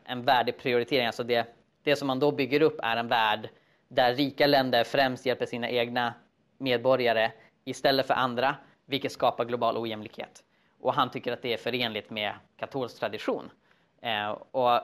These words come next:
även om det skulle vara det så tycker inte jag att det är så förenligt med Bibeln. Så det är min <laughs> kritik mot honom. Men vi ska så sagt prata lite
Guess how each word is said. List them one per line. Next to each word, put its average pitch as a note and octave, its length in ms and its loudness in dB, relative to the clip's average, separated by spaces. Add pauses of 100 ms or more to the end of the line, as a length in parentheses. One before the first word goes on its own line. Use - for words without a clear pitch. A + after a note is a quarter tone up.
(120)
även C3+ 300 2
om C#3 100 -2
det C3 80 -2
skulle A#2 260 0
vara A2+ 120 4
det D#3+ 280 8
så A#2+ 60 -6
tycker A2+ 220 -10
inte A2 120 -6
jag C#3 80 4
att - 80 0
det A2 60 -8
är - 40 -8
så G#2+ 100 -10
förenligt G#2+ 360 -6
med A2+ 120 -8
Bibeln. B2 300 -8
Så - 120 -20
det A2+ 160 -6
är G#2+ 40 -8
min G#2+ 180 -10 (240)
<laughs> G#3 260 -6
kritik C3+ 300 -4
mot B2+ 160 -6
honom. A#2+ 300 -4 (1700)
Men F3+ 160 4
vi G#3+ 140 6
ska G#3+ 140 4
så G#3+ 260 6
sagt G3 360 0
prata G#3 300 4
lite D3+ 440 4